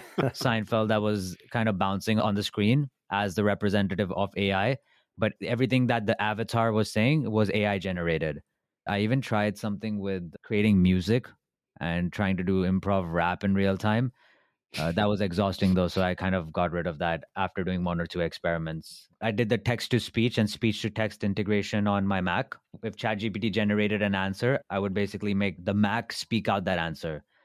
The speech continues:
So it's like the computer's talking to us. It would some, sound something like this. So I think that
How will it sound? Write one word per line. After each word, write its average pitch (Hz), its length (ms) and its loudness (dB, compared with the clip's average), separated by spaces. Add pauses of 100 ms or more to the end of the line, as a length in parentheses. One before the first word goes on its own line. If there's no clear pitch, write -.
(380)
So 110 60 -4
it's 98 120 -4
like 113 140 2
the 110 60 0
computer's 107 520 2
talking 98 340 0
to 92 100 0
us. 82 300 -2 (200)
It 95 40 -10
would 87 160 -6
some, 92 200 -2
sound 98 260 0
something 92 180 0
like 82 160 -4
this. 80 240 -8 (440)
So 107 60 0
I 107 160 0
think 101 340 -2
that 80 360 0